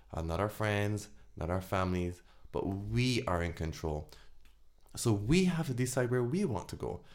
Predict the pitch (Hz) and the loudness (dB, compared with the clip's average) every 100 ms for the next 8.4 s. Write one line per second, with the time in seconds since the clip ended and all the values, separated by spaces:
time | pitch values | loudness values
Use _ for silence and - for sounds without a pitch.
0 | - - - 131 139 131 123 127 - 120 | -20 -8 0 4 4 2 2 0 -2 0
1 | 110 107 90 - 98 85 76 - - - | 2 2 0 -2 0 0 -2 -8 -14 -18
2 | - - - - - 120 139 120 - 113 | -20 -20 -20 -20 -2 2 2 2 0 0
3 | - - 117 110 110 101 117 123 117 123 | 0 -2 2 4 4 4 4 4 4 2
4 | 110 101 98 110 101 101 101 98 95 85 | 2 0 0 2 2 2 2 2 2 -2
5 | 87 - - - 98 82 78 80 - - | -2 -4 -8 -4 0 0 0 -2 -8 -20
6 | - 92 98 92 - - - 117 92 82 | -10 -4 -2 0 -4 -4 2 4 4 2
7 | 85 - - - 107 117 123 - - - | -2 -4 -14 -8 -2 0 0 -4 -6 -2
8 | 135 110 82 - | 0 2 0 -4